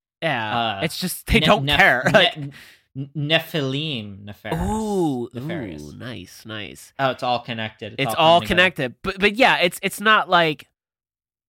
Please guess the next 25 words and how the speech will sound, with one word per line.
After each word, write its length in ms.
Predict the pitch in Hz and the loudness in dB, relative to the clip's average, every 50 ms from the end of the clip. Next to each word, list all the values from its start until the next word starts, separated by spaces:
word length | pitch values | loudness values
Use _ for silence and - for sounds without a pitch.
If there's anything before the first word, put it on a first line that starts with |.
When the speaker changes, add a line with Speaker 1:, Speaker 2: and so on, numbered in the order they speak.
| _ _ _ _ _ _ _ _ _ _ _ _ - - - | _ _ _ _ _ _ _ _ _ _ _ _ -20 -4 2
Speaker 1:
you 120 | 202 180 | 2 4
know, 220 | 175 262 220 185 - | 6 6 6 6 6
they 180 | 175 247 277 | 4 4 6
already 200 | 330 370 381 370 | 6 4 4 4
have 180 | 320 262 220 - | 4 4 2 2
so 360 | - - - 196 185 175 175 | -2 -4 2 6 6 6 8
much 340 | 165 160 160 156 - - - | 8 6 4 4 2 -4 -8
to 120 | - 139 | -10 -12
deal 280 | 104 123 123 120 120 120 | -8 -4 -2 0 0 2
with 240 | 127 131 139 - - | 2 0 0 -2 -4
when 120 | 135 127 123 | -4 -4 -4
it 80 | 123 - | -4 -6
comes 280 | 127 120 123 - - | -8 -10 -10 -10 -12
to 80 | - 120 | -16 -14
preserving, 640 | - 139 123 117 - 120 117 117 117 127 120 120 120 | -12 -10 -10 -8 -6 -6 -6 -4 -4 -4 -4 -4 -4
like, 240 | 120 117 113 107 - | -4 -6 -6 -6 -8
monuments 640 | 117 113 110 113 117 117 117 120 120 117 117 120 120 | -8 -8 -6 -6 -6 -6 -6 -6 -6 -6 -6 -8 -10
Speaker 2:
Mm-hmm. 100 | 120 120 | -12 -10
Speaker 1:
and 160 | 120 120 120 - | -10 -10 -8 -4
art 220 | 117 123 120 - | -4 -4 -4 -4
museums 560 | 120 127 120 113 117 120 120 117 120 117 120 - | -6 -10 -10 -8 -6 -6 -6 -4 -6 -6 -8 -10
and, 220 | - 117 120 120 | -10 -10 -8 -6
like, 220 | 117 117 110 120 113 | -6 -8 -8 -8 -12
the 80 | 113 | -14
tr-, 320 | - - - - - 147 | -12 -12 -14 -16 -16 -20